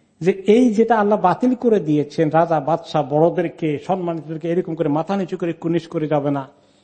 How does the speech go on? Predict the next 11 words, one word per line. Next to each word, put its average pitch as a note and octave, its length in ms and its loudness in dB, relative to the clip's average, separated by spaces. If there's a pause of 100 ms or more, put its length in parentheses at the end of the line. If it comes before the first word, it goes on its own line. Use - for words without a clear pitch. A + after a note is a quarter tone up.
(140)
কিন্তু G#3+ 240 2
মিশর A3 400 2
দেশে G#3+ 320 2
মুসলমানদের G#3+ 540 0
মধ্যে G#3 180 0
এটা G3 140 2
ঢুকে E3 240 2
গেছে, - 280 -6 (1000)
তারা F3+ 180 2
সেটা, F#3+ 240 -2
এটা E3+ 280 -2